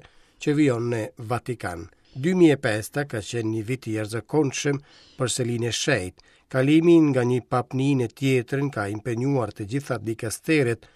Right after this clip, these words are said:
në një punë të gjatë e të vazhdueshme në çdo nivel, duke u nisur nga Këshilli Papnor i Komunikimeve Shoqërore, në sajtet të cilit përfundimi i papnisë së Gjon Palit e dytë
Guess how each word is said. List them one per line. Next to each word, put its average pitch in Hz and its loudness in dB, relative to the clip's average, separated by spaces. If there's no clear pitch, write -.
në 131 2
një 131 0
punë 156 2
të 143 0
gjatë 127 -2
e 143 -8
të 123 -6
vazhdueshme 120 -2
në 110 -2
çdo 110 2
nivel, 110 -2
duke 160 2
u 151 6
nisur 165 2
nga 127 0
Këshilli 127 -4
Papnor 117 -2
i 113 -4
Komunikimeve 117 -4
Shoqërore, 107 -4
në 123 -4
sajtet 113 -2
të 117 -8
cilit 120 -4
përfundimi 117 -2
i - -12
papnisë 123 -6
së 104 -8
Gjon 113 -2
Palit 107 -8
e 113 -6
dytë 123 -2